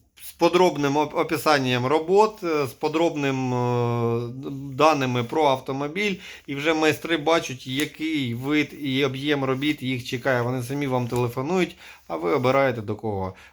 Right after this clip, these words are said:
поїхати. Переходьте, подавайте запит. Е, подача запиту безкоштовна, без реєстрації, максимально крутий ресурс і зручний для автовласників.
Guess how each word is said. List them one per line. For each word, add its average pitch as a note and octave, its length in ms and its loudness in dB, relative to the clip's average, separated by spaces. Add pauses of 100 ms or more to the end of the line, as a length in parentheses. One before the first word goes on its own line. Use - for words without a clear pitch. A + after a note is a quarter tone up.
поїхати. G#2 680 -6 (240)
Переходьте, D3+ 680 2
подавайте C3+ 560 2
запит. C#3 460 2 (360)
Е, A#2+ 240 -2 (560)
подача D3 440 4
запиту B2+ 380 0
безкоштовна, D#3 840 0
без B2 240 2
реєстрації, B2+ 1040 0 (180)
максимально C3+ 720 2
крутий C3 380 -2
ресурс C#3 480 -2
і A#2+ 40 0
зручний B2 480 -2
для A#2 160 2
автовласників. A2+ 960 0